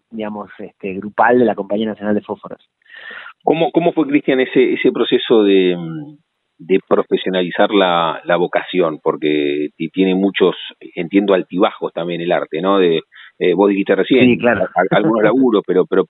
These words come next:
Speaker 2: profesionalizar el arte debe ser complejo. ¿Cómo, cómo lo llevas vos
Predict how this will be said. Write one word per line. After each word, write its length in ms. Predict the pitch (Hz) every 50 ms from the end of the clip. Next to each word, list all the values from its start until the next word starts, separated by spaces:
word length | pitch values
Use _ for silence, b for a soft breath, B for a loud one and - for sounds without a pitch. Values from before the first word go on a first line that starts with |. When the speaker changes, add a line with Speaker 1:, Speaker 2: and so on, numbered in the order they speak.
| _ -
Speaker 2:
profesionalizar 840 | - 92 - - 92 - - 98 95 92 90 - - 120 113 110
el 260 | 107 - - 95 98 107
arte 240 | 123 131 - -
debe 160 | 113 101 95 -
ser 140 | - 104 101 -
complejo. 420 | - 95 90 82 - 107 - 87 80
¿Cómo, 260 | 98 107 110 107 95
cómo 320 | - 113 113 113 113 110
lo 120 | 101 98 92 -
llevas 240 | 98 98 101 95
vos 220 | 92 117 143 151